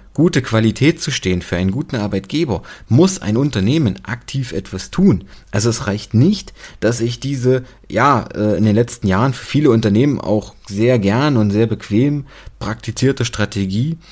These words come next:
abwarten und Tee trinken, äh, praktiziere und mich einfach hinsetze und sage, „Och, na ja, gut, ich bin schon zwanzig Jahre am Markt,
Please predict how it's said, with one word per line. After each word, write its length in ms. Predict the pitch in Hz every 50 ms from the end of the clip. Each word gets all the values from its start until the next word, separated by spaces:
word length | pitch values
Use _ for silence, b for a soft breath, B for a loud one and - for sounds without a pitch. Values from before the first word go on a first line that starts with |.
| B B B B B
abwarten 540 | - 107 123 123 - 120 113 113 113 - 104
und 140 | 90 95 95
Tee 180 | - 120 143 160
trinken, 600 | - - 98 95 98 95 - 95 110 135 143 B B B B B B
äh, 320 | - - 110 110 113 113 113
praktiziere 720 | 113 - - 107 110 - 120 110 - - 117 135 147 135
und 160 | 135 120 98
mich 160 | 101 101 -
einfach 300 | 78 104 120 117 113 98
hinsetze 540 | 117 131 143 135 131 135 135 131 - - 123
und 200 | 107 113 113 113
sage, 360 | 110 110 110 110 110 110 101
„Och, 120 | 101 120 120 -
na 140 | - 107 104
ja, 200 | 101 101 104 110
gut, 220 | 104 113 135 123 120 B B B B B B
ich 400 | - - 104 - - - - - - _ _
bin 200 | 117 123 131 120
schon 220 | 120 123 113 110
zwanzig 380 | - - 107 113 120 117 101 104
Jahre 260 | 110 107 104 101 92
am 80 | 90 95
Markt, 320 | 101 117 131 127 - -